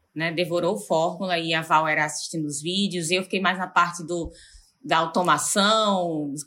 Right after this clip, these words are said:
copy, essas coisas, e assim, tinha noite que eu ia chorar, eu, eu ia dormir chorando, porque não dava certo, e, e esse, e a, e o e-mail não ia, e chegava na caixa de,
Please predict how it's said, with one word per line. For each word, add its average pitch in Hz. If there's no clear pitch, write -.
copy, 190
essas 175
coisas, 185
e 208
assim, 202
tinha 226
noite 220
que 247
eu 220
ia 220
chorar, 190
eu, 180
eu 196
ia 202
dormir 214
chorando, 214
porque 208
não 214
dava 208
certo, 190
e, 180
e 180
esse, 190
e 170
a, 185
e 196
o 202
e-mail 202
não 190
ia, 180
e 180
chegava 190
na 180
caixa 185
de, 170